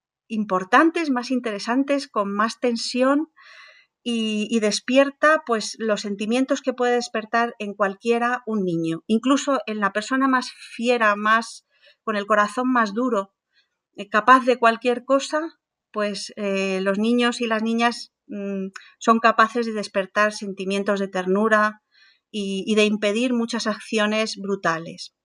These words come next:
Eh, para mí, eh, pues nuestro pro-, protagonista, pues, es un poco la vía o el, o el transporte en el que yo me, me monto para ir a través de la historia.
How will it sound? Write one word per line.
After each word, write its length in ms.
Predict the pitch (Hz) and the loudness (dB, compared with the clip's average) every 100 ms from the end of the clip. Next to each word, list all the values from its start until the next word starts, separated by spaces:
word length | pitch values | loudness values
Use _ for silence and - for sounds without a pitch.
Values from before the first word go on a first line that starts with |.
| _ - - _ _ - | _ -20 -20 _ _ -4
Eh, 720 | 196 190 190 185 180 190 202 - | 0 0 -2 -4 -6 -8 -12 2
para 260 | 202 190 | 6 6
mí, 520 | 196 220 233 226 208 - - | 4 0 0 -2 -4 -10 -6
eh, 380 | 196 180 180 180 175 180 - 226 _ | -4 -4 -6 -8 -8 -10 -12 -16 _
pues 180 | - 185 | 2 4
nuestro 320 | 185 175 196 | 4 2 0
pro-, 160 | 185 185 _ - | 0 -4 _ -2
protagonista, 920 | 196 190 180 180 208 208 - 233 240 _ - _ _ _ _ | 0 0 -2 -2 -4 -4 0 0 0 _ -20 _ _ _ _
pues, 840 | 208 196 190 190 185 185 - - - | -2 0 0 0 -4 -6 -10 -10 -6
es 180 | 214 | -2
un 140 | 247 226 | 0 2
poco 380 | 220 220 247 247 | 2 2 2 4
la 200 | 214 185 | 4 2
vía 400 | 214 226 226 226 | 0 0 2 2
o 140 | 196 | 2
el, 220 | 190 190 - | -2 -6 -4
o 200 | 190 185 | 0 0
el 380 | 185 185 180 - | 0 -2 -6 0
transporte 640 | 185 190 - 226 226 254 | 2 2 2 0 2 0
en 100 | 240 | 0
el 140 | 208 202 | -2 -4
que 180 | 202 190 | -4 0
yo 400 | 202 214 214 208 | 4 6 4 2
me, 560 | 196 190 185 180 185 - | -2 -4 -4 -6 -8 -4
me 160 | 190 | 2
monto 420 | 190 226 254 220 196 | 6 6 6 2 0
para 320 | 190 185 180 | 0 0 -2
ir 180 | 196 202 | -2 -2
a 80 | 196 | -2
través 300 | 185 180 190 | -2 -2 -2
de 80 | |
la 100 | 185 | -4
historia. 580 | 170 - 190 185 180 175 | -6 -2 0 0 -2 -14